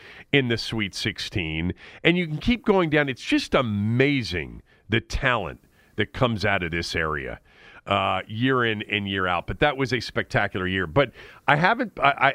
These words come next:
I didn't really get into the tournament the first weekend. I know there were a lot of upsets, and my pool, um, was completely blown up. I had, uh, you know, Iowa, Kentucky, I think, in the <laughs> final. They both lost in the first round. Um,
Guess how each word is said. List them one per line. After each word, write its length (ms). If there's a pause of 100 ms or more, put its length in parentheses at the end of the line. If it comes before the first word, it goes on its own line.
I 20
didn't 300
really 320
get 220
into 160
the 100
tournament 460
the 100
first 360
weekend. 380
I 60
know 120
there 140
were 80
a 60
lot 180
of 80
upsets, 460
and 100
my 220
pool, 640 (480)
um, 280
was 180
completely 540
blown 280
up. 140
I 160
had, 440
uh, 500
you 100
know, 220
Iowa, 460
Kentucky, 760 (260)
I 140
think, 240
in 80
the 80
<laughs> 240
final. 420
They 100
both 380
lost 360
in 80
the 80
first 400
round. 560 (480)
Um, 260